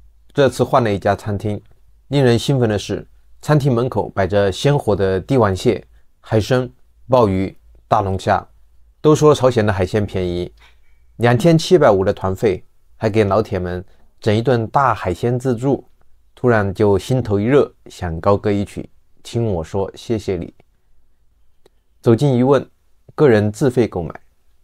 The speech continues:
你以为自费购买就一定无人问津？错了，已经开始抢购了。朝鲜售货员都忙得手忙脚乱，其实绝大部分的消费者买的不是实惠，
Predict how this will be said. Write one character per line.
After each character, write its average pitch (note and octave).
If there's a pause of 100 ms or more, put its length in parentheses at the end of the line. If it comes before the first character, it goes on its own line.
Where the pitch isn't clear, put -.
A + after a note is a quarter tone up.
(180)
你 C#3
以 B2+
为 B2
自 E3
费 D3
购 D3+
买 G2 (340)
就 A#2+
一 A2+
定 C3+
无 G#2+
人 G#2+
问 A2
津？ A2 (480)
错 B2
了， - (640)
已 A#2
经 D#3+
开 E3
始 C3
抢 F#2
购 G2+
了。 - (440)
朝 C3
鲜 B2
售 C#3+
货 C3+
员 A2+
都 B2
忙 G2
得 G2+
手 G2
忙 F2+
脚 F2+
乱， G#2 (600)
其 -
实 A2+
绝 A2
大 C3
部 B2+
分 B2
的 A#2
消 B2+
费 B2
者 F2+ (140)
买 F#2+
的 G2+ (240)
不 A#2+
是 C3
实 -
惠， F2+